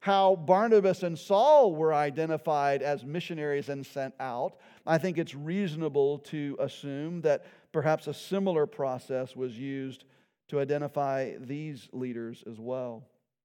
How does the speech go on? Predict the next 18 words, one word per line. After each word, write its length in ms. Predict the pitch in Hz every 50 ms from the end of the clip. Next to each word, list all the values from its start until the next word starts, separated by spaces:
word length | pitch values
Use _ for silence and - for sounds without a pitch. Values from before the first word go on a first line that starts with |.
| _ _ _ _ _ _ _ _ _ _ _ _ _ _ _ -
They're 140 | 156 180 175
not 180 | 190 190 175
identified 640 | 151 151 156 147 170 214 220 - 185 156 147 139 107
here 260 | 131 175 175 175 165
for 220 | - 151 151 151
us 260 | 156 156 165 175 -
as 220 | 151 143 139 - - - - - - _ _ _
pastors 680 | - - 185 180 185 160 - - 165 160 156 143 131 -
and 260 | 147 143 143 135 135 -
elders, 680 | - 143 156 165 170 175 139 139 120 120 139 160 151 135
but 220 | 185 156 156 -
again, 320 | 135 127 131 170 165 156
like 260 | 147 147 151 156 156 156
we 120 | 156 147
did 260 | 139 156 170 175 170
in 120 | 160 151 -
Acts 340 | - 147 147 139 - - - -
six, 540 | 135 - - - 180 190 160 139 - - -